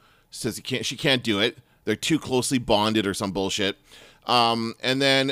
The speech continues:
tells him to go to a Jedi temple that has a special place, uh, and to put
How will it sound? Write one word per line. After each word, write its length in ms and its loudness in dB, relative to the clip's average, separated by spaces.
tells 340 2
him 120 2
to 80 0
go 320 6
to 320 0
a 80 2
Jedi 600 0
temple 600 0
that 160 2
has 360 4
a 320 4
special 380 0
place, 560 -2
uh, 280 2
and 100 -2
to 80 -6
put 260 2